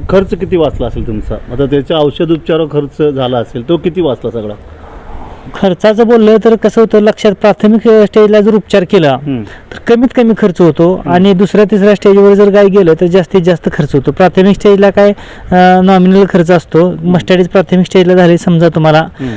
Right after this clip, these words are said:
Speaker 2: लक्षात आलं तर कमीत कमी खर्चात होतं.
Speaker 1: हम्म.
Speaker 2: आणि दुसऱ्या स्टेजवर मस्टॅटिस गेलं तर अठराशे, सतराशे, सोळाशे म्हणजे कोणतं इंजेक्शन देताय, कोणता उपचार करताय ह्यावर अवलंबून राहतं.
Speaker 1: हम्म.
Speaker 2: त्यामुळे शंभर टक्के, अ, मला माहिती आहे प्राथमिक उपचार केल्यामुळं आणि पहिल्या स्टेजला लक्षात आल्यामुळं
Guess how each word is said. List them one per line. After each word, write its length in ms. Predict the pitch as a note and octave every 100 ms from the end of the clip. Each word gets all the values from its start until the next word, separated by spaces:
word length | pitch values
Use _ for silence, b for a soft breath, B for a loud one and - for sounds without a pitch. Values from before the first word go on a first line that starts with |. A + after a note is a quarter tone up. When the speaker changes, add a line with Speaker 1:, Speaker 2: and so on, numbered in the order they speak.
| G2 F#3
Speaker 2:
लक्षात 280 | F3 G3
आलं 160 | F#3 E3+
तर 60 | E3+
कमीत 260 | G#3+ A3 A3
कमी 160 | A3+ G#3
खर्चात 260 | G#3 E3+ D#3+
होतं. 260 | C#3+ C#3
Speaker 1:
हम्म. 580 | B2+ - C#3+ A#2 G#2 -
Speaker 2:
आणि 240 | E3+ F#3+
दुसऱ्या 320 | F#3+ G3 G3+ G#3
स्टेजवर 320 | - G#3+ G#3+
मस्टॅटिस 440 | G#3+ - A3 G#3
गेलं 200 | G#3 G#3+
तर 80 | G#3
अठराशे, 440 | A3 - G3+ G#3+
सतराशे, 480 | G3 G3+ G3 F#3 G3+
सोळाशे 460 | F#3+ G3+ F#3+ - G3
म्हणजे 200 | F#3+ F#3+
कोणतं 340 | - G3 E3+
इंजेक्शन 400 | G3+ G3 G3 G3+
देताय, 320 | F#3 F3+ F#3+
कोणता 280 | F#3 F#3+ E3+
उपचार 260 | F#3 - F3+
करताय 260 | F3 F#3+
ह्यावर 160 | F3+ F#3
अवलंबून 380 | F#3 D3+ D3+ D#3
राहतं. 260 | D#3 -
Speaker 1:
हम्म. 380 | E3 - - B2+ A2
Speaker 2:
त्यामुळे 260 | F3+ F#3+
शंभर 300 | - F3+ F#3+
टक्के, 500 | A3+ G#3+ A3 A3 A3
अ, 140 | - F#3
मला 260 | F3+ F3+
माहिती 260 | F#3+ F#3+ F3+
आहे 60 | F#3+
प्राथमिक 420 | F#3 F3+ F#3 F#3
उपचार 240 | F3 F#3
केल्यामुळं 520 | F3 F#3+ F3 F3 F#3
आणि 180 | - E3+
पहिल्या 300 | E3 F3+ F3+
स्टेजला 280 | F3 F#3+ F#3
लक्षात 320 | F#3+ - E3+
आल्यामुळं 300 | F3 E3+ F#3